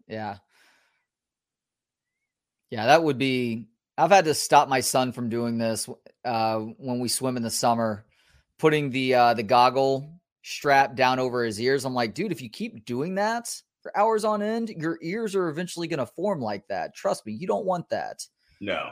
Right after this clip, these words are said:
Speaker 1: You got okay ears right now, but they have the, uh, the ability to be a, a negative quality for you. This is what I tell my son when he's
Speaker 2: My
Speaker 1: six.
Speaker 2: mom used, my mom used to blame parents for that.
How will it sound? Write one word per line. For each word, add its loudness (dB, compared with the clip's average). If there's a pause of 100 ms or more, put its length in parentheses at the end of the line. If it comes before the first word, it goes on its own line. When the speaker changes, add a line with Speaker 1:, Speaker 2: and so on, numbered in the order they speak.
Speaker 1:
You -2
got 4
okay 8
ears 6
right 8
now, 6
but -2
they -2
have 2
the, 2
uh, 4
the -6
ability 4
to 0
be 0
a, 4
a -6
negative 0
quality 2
for -12
you. -6
This -8
is -10
what -4
I 2
tell 0
my -4
son -4 (580)
when -8
he's -4
Speaker 2:
My 4
Speaker 1:
six. 4
Speaker 2:
mom 6
used, -6
my 0
mom 2
used -6
to -6
blame 0
parents -2
for -14
that. -10